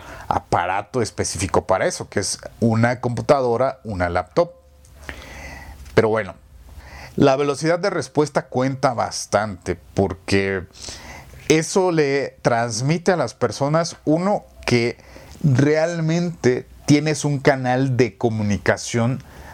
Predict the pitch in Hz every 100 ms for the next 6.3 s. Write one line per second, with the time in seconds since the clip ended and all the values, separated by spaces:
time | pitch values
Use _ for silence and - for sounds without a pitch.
0 | - - - - 117 113 113 120 123 104
1 | 104 85 76 - 120 104 101 107 - -
2 | - - - - 131 147 156 - - 110
3 | 110 117 165 160 160 156 156 113 - 110
4 | 113 123 131 123 127 185 - - - -
5 | - - 90 - - 98 95 95 107 107
6 | 101 - -